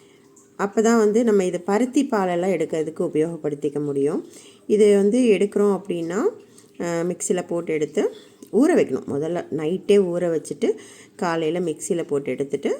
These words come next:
இதுலேருந்து பால் எடுக்க முடியும். அது கூட வந்து தேங்காய் பால் அதுவும் எடுத்துட்டு, அப்புறம்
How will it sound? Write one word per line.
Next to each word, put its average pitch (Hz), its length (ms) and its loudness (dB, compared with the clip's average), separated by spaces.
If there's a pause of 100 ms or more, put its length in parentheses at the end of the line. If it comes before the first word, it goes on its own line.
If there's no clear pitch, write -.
இதுலேருந்து 170 420 0
பால் 147 280 -2
எடுக்க 139 280 -4
முடியும். 143 400 -2 (440)
அது 196 280 2
கூட 254 320 2
வந்து 190 380 2 (880)
தேங்காய் 208 440 4
பால் 143 200 -2 (140)
அதுவும் 185 460 0
எடுத்துட்டு, 165 460 -2 (520)
அப்புறம் 277 460 -2